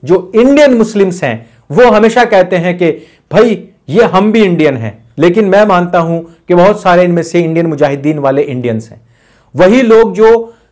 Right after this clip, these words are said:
कहते हैं कि सबका खून शामिल है यहाँ की मिट्टी में, किसी के बाप का हिंदुस्तान नहीं है, वही लोग हिंदुओं के हत्यारों के जनाजे में पीछे पीछे उसको शहीद बताते हुए चलते हैं। वही लोग इस महीने को पाक भी बताते हैं और वही लोग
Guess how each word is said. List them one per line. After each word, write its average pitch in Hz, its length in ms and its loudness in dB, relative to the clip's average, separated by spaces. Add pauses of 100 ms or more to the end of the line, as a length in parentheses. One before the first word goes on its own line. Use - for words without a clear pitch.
(100)
कहते 196 300 2
हैं 202 260 -2
कि 214 120 2
सबका 220 340 0
खून 240 260 0
शामिल 208 340 0
है 196 60 0
यहाँ 196 180 -4
की 196 120 -8
मिट्टी 185 320 -4
में, 175 160 -2
किसी 185 220 -10
के 175 120 -2
बाप 165 380 -2
का 214 80 0
हिंदुस्तान 175 460 -2
नहीं 165 240 -2
है, 127 220 -12 (340)
वही 202 280 2
लोग 214 240 2
हिंदुओं 185 320 -2
के 185 100 -4
हत्यारों 175 500 0
के 175 320 -4 (260)
जनाजे 170 420 0
में 160 160 -4
पीछे 175 300 -6
पीछे 180 320 -6
उसको 160 200 -6
शहीद 165 340 -2
बताते 143 360 -2
हुए 135 180 -4
चलते 110 320 -8
हैं। 95 220 -18 (500)
वही 214 280 2
लोग 214 380 2 (220)
इस - 340 -4 (140)
महीने 220 400 2
को 208 160 0
पाक 196 300 0
भी 208 100 -4
बताते 185 380 -2
हैं 170 100 -4
और 175 160 -2
वही 165 240 0
लोग 156 280 -2